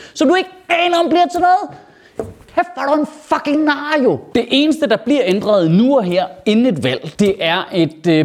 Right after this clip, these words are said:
børnetilskud, som man som børnefamilie på kontanthjælp kan få, som, øh, varierer mellem, øh, fem hundrede og fyrre kroner og syv hundrede og halvtreds kroner. Øh, det er nu sådan et midlertidigt tilskud.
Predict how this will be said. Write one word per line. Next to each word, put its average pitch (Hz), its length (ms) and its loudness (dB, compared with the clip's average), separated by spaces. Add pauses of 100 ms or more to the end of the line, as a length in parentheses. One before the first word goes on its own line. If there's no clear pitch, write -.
børnetilskud, 170 960 0
som 151 260 -2
man 147 260 0
som 143 180 -2
børnefamilie 156 720 0
på 202 260 -4
kontanthjælp 185 560 -4
kan 151 120 -4
få, 196 360 -2 (340)
som, 160 320 0
øh, 147 260 4
varierer 175 360 0
mellem, 175 260 0
øh, 139 360 2
fem 220 160 -2
hundrede 214 180 0
og - 40 -2
fyrre 175 240 0
kroner 175 340 -2
og 151 300 -8
syv - 200 -6
hundrede 196 180 -4
og 175 40 -2
halvtreds 151 340 -4
kroner. 135 280 -4 (380)
Øh, 135 340 0
det 214 120 2
er 202 40 0
nu 190 160 0
sådan 160 260 -4
et 131 60 -4
midlertidigt 233 580 0
tilskud. 214 420 -2